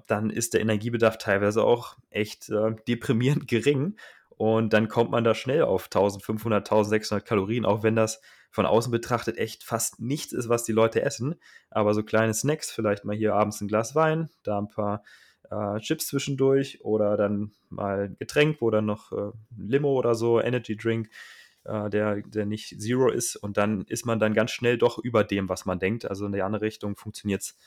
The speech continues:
genauso schnell. Ähm, also da gibt's zahlreiche Beispiele auch so von der Lebensmittelauswahl, die es einem schwer machen, sowohl zuzunehmen als auch abzunehmen. Da können wir vielleicht dann auch nochmal drüber sprechen, was man tut, wenn es schwierig wird, den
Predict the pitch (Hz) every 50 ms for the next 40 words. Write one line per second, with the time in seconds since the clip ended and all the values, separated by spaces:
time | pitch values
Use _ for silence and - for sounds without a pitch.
0 | - _ _ _ _ _ _ - 98 95 95 104 104 104 - - - 90 90 98
1 | 110 120 - _ _ _ _ _ _ _ _ _ _ _ _ _ _ _ - _
2 | - 95 90 92 92 95 92 - 90 101 95 101 101 101 104 - - - - -
3 | 87 - - 98 98 98 92 - - - 92 92 95 - - - 98 92 90 90
4 | - - 90 - 95 92 87 87 - - - - - _ - 101 107 110 110 110
5 | - 107 95 95 92 - - 87 87 - - - 87 85 87 95 90 - - 87
6 | 87 87 92 90 - - - - 95 95 95 98 92 - 107 98 92 92 90 95
7 | 110 117 120 117 - 147 147 - - - 123 123 120 113 117 117 117 - - -
8 | - _ _ - - 101 98 - 101 95 85 90 - - - 107 95 95 95 98
9 | 95 92 - - 98 98 92 - - 90 92 90 - 95 87 87 85 - 104 98
10 | 85 87 85 82 _ _ - 101 110 92 87 - - 95 90 - - 90 85 -
11 | - 92 90 92 - _ _ _ - - 127 131 131 - 107 104 104 104 98 95
12 | - - - - _ - - - 104 107 101 101 101 - 95 90 87 - 87 82
13 | 85 -